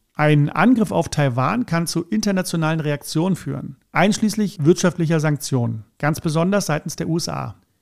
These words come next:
In diesem Kontext können Goldreserven als Absicherung gegen wirtschaftliche Turbulenzen dienen. China könnte Gold als geopolitisches Druckmittel einsetzen, um das Verhalten anderer Länder zu beeinflussen.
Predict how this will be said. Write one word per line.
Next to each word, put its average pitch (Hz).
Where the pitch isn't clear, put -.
In 160
diesem 240
Kontext -
können 151
Goldreserven 170
als 135
Absicherung 180
gegen 143
wirtschaftliche 165
Turbulenzen 135
dienen. 131
China 247
könnte 185
Gold 156
als 160
geopolitisches 185
Druckmittel 170
einsetzen, 180
um 175
das 170
Verhalten 160
anderer 190
Länder 165
zu 143
beeinflussen. 127